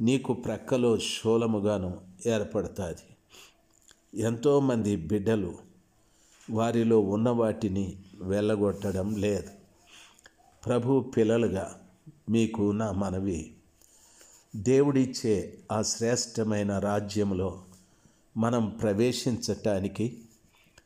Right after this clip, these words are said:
నాలో ఏముందో మొదట చూసుకోవాలి. నేనంటాను, నాలో భక్తి ఉంది, నాలో ఎన్నో నీతి కార్యాలు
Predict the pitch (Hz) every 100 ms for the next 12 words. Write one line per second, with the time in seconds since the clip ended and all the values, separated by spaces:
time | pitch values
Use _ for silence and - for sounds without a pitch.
0 | _ - 101 107 101 98 95 104 113 107
1 | 107 92 - - - 98 107 117 113 107
2 | 98 - - 104 - - 98 92 85 -
3 | - _ _ _ _ _ _ _ _ _
4 | _ 104 120 131 131 139 135 127 107 110
5 | 113 110 87 110 107 - 143 127 113 92
6 | 85 - - _ _ - - _ _ -
7 | - - 104 107 107 98 80 - - -
8 | _ _ 98 98 110 110 95 92 104 107
9 | 110 101 87 - 101 104 101 92